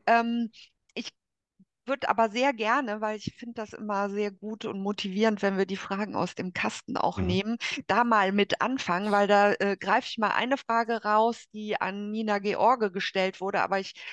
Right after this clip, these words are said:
Speaker 1: könnte mir vorstellen, dass das auch so ein Anfang sein
Speaker 2: Mhm.
Speaker 1: könnte für unsere Diskussion. Ist maschinengenerierter Output gefährlich für Sie wegen der nicht vorhandenen Verteilungsgerechtigkeit, Verarmung der KünstlerInnen oder wegen der Standardisierung des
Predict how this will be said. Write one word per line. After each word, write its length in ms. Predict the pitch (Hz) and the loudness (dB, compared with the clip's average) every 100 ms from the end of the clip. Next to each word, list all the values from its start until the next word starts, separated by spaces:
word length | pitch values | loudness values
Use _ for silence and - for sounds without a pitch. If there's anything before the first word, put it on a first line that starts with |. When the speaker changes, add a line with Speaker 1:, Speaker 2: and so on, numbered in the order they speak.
| - | -8
Speaker 1:
könnte 260 | 233 226 233 | -4 -4 -2
mir 140 | 214 | -4
vorstellen, 480 | - 226 233 220 208 | 0 -2 0 0 0
dass 160 | 196 | -2
das 160 | - 196 | -2 -4
auch 160 | - 190 | -2 -4
so 140 | - | -4
ein 80 | 196 | -4
Anfang 540 | - 233 - 202 202 | -2 -2 -4 -6 -2
sein 260 | 196 190 208 | 0 0 0
Speaker 2:
Mhm. 40 | |
Speaker 1:
könnte 280 | 196 208 208 | -2 -2 -2
für 160 | 202 - | -6 -6
unsere 260 | 202 208 | -2 -2
Diskussion. 640 | 196 202 - 196 180 233 220 - - - 262 | -2 -4 -6 -4 4 4 4 -2 -10 -10 -2
Ist 200 | 254 - | -2 0
maschinengenerierter 1300 | 240 240 - 311 381 269 262 254 240 240 240 233 - | 2 2 2 0 0 0 0 0 0 -2 0 0 2
Output 480 | 220 233 - 233 - | 0 0 -4 -8 -8
gefährlich 1160 | 190 - - - 277 240 165 143 160 302 - | -12 -10 -10 -6 -2 0 0 -2 -2 -2 -4
für 160 | - 208 | -8 -8
Sie 420 | 185 170 208 269 427 - - - - | -8 -6 0 2 2 0 -14 -14 -2
wegen 340 | 220 254 240 | 0 2 4
der 160 | 226 226 | 4 4
nicht 280 | 277 - | 2 -2
vorhandenen 600 | - 240 214 - 208 202 | -2 -2 -2 -6 -6 -8
Verteilungsgerechtigkeit, 1700 | 190 190 196 - 160 175 208 285 - 269 294 294 302 - 294 302 415 | -8 -6 -6 -4 0 0 0 -2 -6 -4 -4 -4 -6 -6 -2 -2 -2
Verarmung 560 | - - - 175 180 175 | -4 -4 0 -2 -2 -6
der 80 | 170 | -6
KünstlerInnen 840 | - 202 - - 262 - 285 302 - - - - | -6 -10 -8 -2 -2 0 0 0 -2 -8 -4 4
oder 320 | 302 320 240 | 6 6 4
wegen 240 | 277 254 | 2 2
der 100 | 240 | 2
Standardisierung 1000 | 233 226 240 233 214 202 202 226 262 190 | 2 2 2 2 2 -2 -6 -4 -2 -2
des 180 | 170 170 | -4 -6